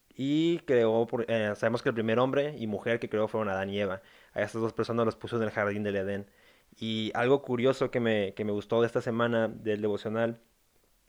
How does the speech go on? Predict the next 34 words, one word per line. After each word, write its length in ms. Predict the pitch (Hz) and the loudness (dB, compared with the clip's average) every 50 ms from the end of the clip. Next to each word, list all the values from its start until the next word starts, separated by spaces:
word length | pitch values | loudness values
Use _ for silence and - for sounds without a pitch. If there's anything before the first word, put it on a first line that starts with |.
| - - | -20 -12
fue 420 | - - 123 117 113 110 113 110 | -2 0 2 4 6 6 6 4
la 160 | 110 110 - - | 4 2 2 2
parte 240 | 120 117 117 131 | 2 2 2 2
donde 280 | 123 123 120 117 110 107 | 2 2 2 0 0 -2
dice, 440 | 107 107 104 - - 101 98 101 - _ - - - - - _ _ _ - | -2 -4 -6 -6 -8 -8 -8 -8 -10 _ -20 -20 -20 -20 -20 _ _ _ -10
ah, 240 | 98 98 101 104 107 | -6 -4 -2 -2 -2
en 60 | 104 | -2
Génesis 400 | - 120 117 110 - 117 107 101 | -2 -2 -2 -4 -4 -6 -4 -2
dos, 380 | 107 101 98 95 - - - _ _ _ _ _ _ _ _ _ _ _ - | 0 0 0 -2 -4 -12 -20 _ _ _ _ _ _ _ _ _ _ _ -4
"El 160 | 113 120 117 | -2 -2 -2
Señor 340 | - 123 117 117 131 147 156 | -2 0 2 4 4 4 4
Dios 180 | 160 170 165 | 2 0 -2
puso 260 | - - 147 - 165 | -2 -6 0 2 4
al 100 | 143 127 | 4 6
hombre 240 | 131 143 139 151 147 | 4 4 2 2 0
en 40 | 147 | 0
el 80 | 139 139 | 0 0
jardín 380 | - 120 107 107 113 113 120 | 0 -2 -2 0 -2 -2 0
del 140 | 117 117 110 | 0 0 0
Edén 340 | 98 98 101 107 127 156 170 _ _ _ _ _ _ - | 0 0 0 -2 -4 -6 -10 _ _ _ _ _ _ 0
para 240 | 120 113 110 110 | 2 2 2 2
que 120 | - 117 104 | 0 -2 -2
se 80 | 120 | -2
ocupara 420 | 110 104 98 - 107 107 117 123 113 | -4 -4 -2 0 2 4 4 4 4
de 220 | 107 104 104 110 | 2 2 0 0
él, 80 | 127 139 | 0 -2
lo 100 | 143 135 | -2 -2
custodiara. 640 | - 117 - - 104 101 104 107 110 110 104 101 - _ _ _ _ _ _ _ _ _ | -2 -2 -2 -4 -4 -2 0 0 0 0 -2 -6 -10 _ _ _ _ _ _ _ _ _
Pero 160 | - 117 113 | 0 2 2
el 80 | 113 110 | 2 2
Señor 400 | - - 117 107 107 113 120 127 | 0 -2 -2 0 2 2 2 2
Dios 220 | 120 127 127 123 | 2 2 2 4
le 60 | 131 123 | 4 2
advirtió, 500 | 113 107 104 107 - 113 113 107 101 | 2 2 -2 -4 0 2 2 2 2